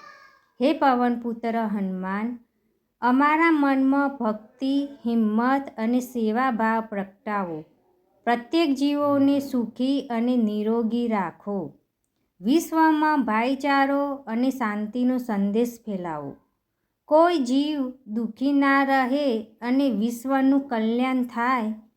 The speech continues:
એ માટે આજે હું તમારી ભક્તિપૂર્વક આરાધના કરું છું. હે દાદા, અમારી આરાધના સ્વીકારજો.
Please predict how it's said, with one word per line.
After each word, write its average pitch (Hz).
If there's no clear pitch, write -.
એ 285
માટે 262
આજે 226
હું 247
તમારી 226
ભક્તિપૂર્વક 233
આરાધના 214
કરું 185
છું. 156
હે 269
દાદા, 208
અમારી 302
આરાધના 247
સ્વીકારજો. 220